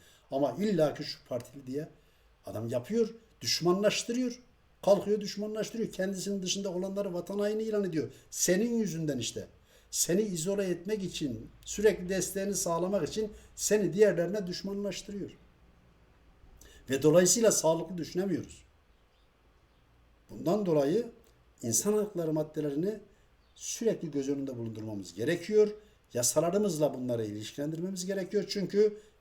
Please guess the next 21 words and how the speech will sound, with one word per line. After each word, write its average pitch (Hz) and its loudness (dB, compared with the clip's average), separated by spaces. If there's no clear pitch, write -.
anayasanın 143 0
ikinci 147 -4
maddesinde 117 -6
ne 156 4
diyor? 180 -2
İnsan 110 -8
haklarına 107 -10
saygılı - -10
olmak 107 -12
zorunda. - -20
Yasada, 151 4
yasalar 127 2
da 165 4
saygılı 165 4
olmak 180 4
zorunda, 180 4
yürütme 156 2
de 147 6
saygılı 101 -2
olmak 85 -16
zorunda. - -20